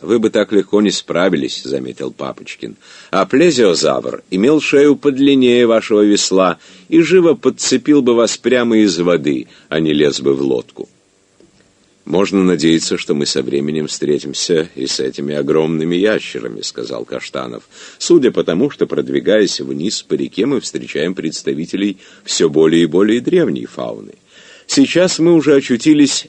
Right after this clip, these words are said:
в середине или даже в начале мелового периода».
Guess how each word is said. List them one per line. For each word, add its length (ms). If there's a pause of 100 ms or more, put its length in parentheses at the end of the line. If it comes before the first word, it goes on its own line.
в 120
середине 960
или 300
даже 320
в 100
начале 480
мелового 540
периода». 580